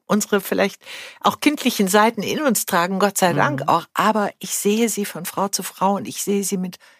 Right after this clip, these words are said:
Speaker 1: viel mehr Verständnis als früher.
Speaker 2: Mhm.
Speaker 1: Und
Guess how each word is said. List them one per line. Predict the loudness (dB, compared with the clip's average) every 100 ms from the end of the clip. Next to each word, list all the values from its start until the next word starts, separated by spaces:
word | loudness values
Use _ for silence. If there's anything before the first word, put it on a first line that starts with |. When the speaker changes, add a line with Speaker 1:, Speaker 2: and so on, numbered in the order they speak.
| _
Speaker 1:
viel | -6 -2 2 4 4
mehr | 2 -8
Verständnis | -10 -10 -10 -12 -10 -10 -8
als | -6 -6
früher. | -6 -8 -4 -4 -4
Speaker 2:
Mhm. | -6
Speaker 1:
Und | -10